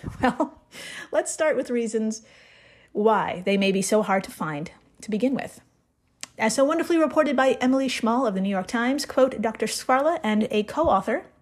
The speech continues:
J. Ray Fisher of Mississippi State University, speculated that the insect could have disappeared with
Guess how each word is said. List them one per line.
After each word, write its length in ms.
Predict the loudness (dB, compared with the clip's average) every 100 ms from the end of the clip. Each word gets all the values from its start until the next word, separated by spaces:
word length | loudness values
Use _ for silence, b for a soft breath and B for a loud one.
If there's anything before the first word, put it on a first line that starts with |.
| _ _ _
J. 240 | -4 0 2
Ray 220 | 2 0
Fisher 320 | 0 -2 -2
of 260 | -4 -4 -8 -12
Mississippi 460 | -6 -6 -4 -6 -8
State 320 | -8 -8 -6
University, 500 | -6 -6 -4 -4 -6 B B B B B B
speculated 560 | 0 0 2 0 2
that 140 | 0 0
the 120 | -2
insect 440 | -4 -2 -4 -6 -6
could 200 | -4 0
have 140 | 0
disappeared 640 | 0 -4 -6 -2 0 2
with 220 | 0 -6